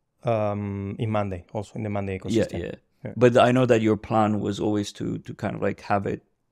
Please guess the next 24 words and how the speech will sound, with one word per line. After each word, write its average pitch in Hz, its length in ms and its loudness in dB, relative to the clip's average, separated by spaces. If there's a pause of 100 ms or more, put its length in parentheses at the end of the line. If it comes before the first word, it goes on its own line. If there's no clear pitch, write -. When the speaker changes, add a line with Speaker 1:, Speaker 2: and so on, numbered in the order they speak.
Speaker 2:
integrate 101 680 -2
with 101 180 -8
multiple 104 480 -6
sources - 500 -10
Speaker 1:
Yeah, 120 140 0 (260)
yeah, 104 60 -4
Speaker 2:
and, - 140 -10
and 139 80 -8
Speaker 1:
yeah. 110 100 -6
Speaker 2:
so - 80 -10
on. - 80 -12 (160)
Speaker 1:
That 120 140 0
was 117 120 -2
from 107 200 -4
the 104 60 -2
very 101 160 -2
beginning, 101 400 -4
yeah. 113 100 -6 (280)
Speaker 2:
So 139 200 4
you, 127 280 0
you've 113 280 -4
had 120 220 2 (840)
several 110 420 0
exits, 104 840 -2